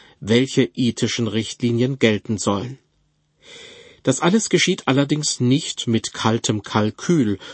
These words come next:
sondern der Mensch, der Gottes Satzungen und Rechte einhält, so war im vorausgegangenen Kapitel zu lesen, wird durch sie leben,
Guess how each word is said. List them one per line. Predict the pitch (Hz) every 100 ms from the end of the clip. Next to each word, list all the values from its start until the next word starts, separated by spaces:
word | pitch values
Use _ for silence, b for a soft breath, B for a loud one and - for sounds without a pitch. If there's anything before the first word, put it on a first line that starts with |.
| B
sondern | 104 156 208 175
der | 113
Mensch, | 101 101 180 220 - - -
der | 101 95
Gottes | 123 135 127 -
Satzungen | 135 - 151 151 147
und | 117 98
Rechte | 110 117 - 113
einhält, | 104 113 139 131 160 170 B B B B
so | - 95 95
war | 101 104
im | 101 90
vorausgegangenen | 110 98 143 - 120 110 113 117
Kapitel | 107 110 - 156 143
zu | - 107
lesen, | 117 147 147 135 b b b -
wird | 107 113 - - -
durch | 131 151 -
sie | - 139
leben, | 127 139 139 113 95 127